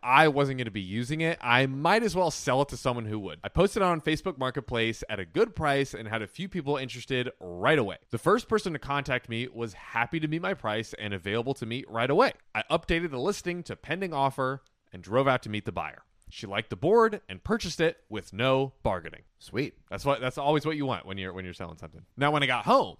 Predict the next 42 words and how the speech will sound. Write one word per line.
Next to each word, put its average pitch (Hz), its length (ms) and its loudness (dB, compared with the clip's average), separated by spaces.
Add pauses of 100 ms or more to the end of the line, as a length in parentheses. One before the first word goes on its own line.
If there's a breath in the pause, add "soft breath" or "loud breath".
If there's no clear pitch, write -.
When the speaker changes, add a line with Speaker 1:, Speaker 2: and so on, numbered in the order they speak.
(160)
Speaker 1:
I 123 120 2
had 208 160 8
a - 20 0
message 190 380 -2
from 139 160 -10
a 110 60 -4
high 190 160 -2
school 151 260 -6
girl 107 420 2 (100)
asking 180 460 -2
if - 160 -8
it 139 40 -2
was 131 120 -6
still 120 220 -2
available. 82 340 -10 (180)
Me: 101 340 -10 (320)
"Sorry, 180 440 0
no, 139 400 0
someone 147 300 -4
actually 131 240 -4
just 101 280 -6
bought 85 200 -6
it." - 100 -16 (360)
Her: 104 420 -6
"No, 285 320 6
you 269 180 4
have - 240 0
to 302 80 -10
get 311 140 -8
it - 260 -10
back. 285 500 8
Like, 226 460 4 (100)
I 233 200 4
love 269 280 0
the 302 100 0
longboard. 254 760 2
It's 233 160 0
perfect 269 640 -4 (120)
for 220 180 -4
me." 214 400 -8
Uh. 143 460 -8 (120)
Me: 120 360 0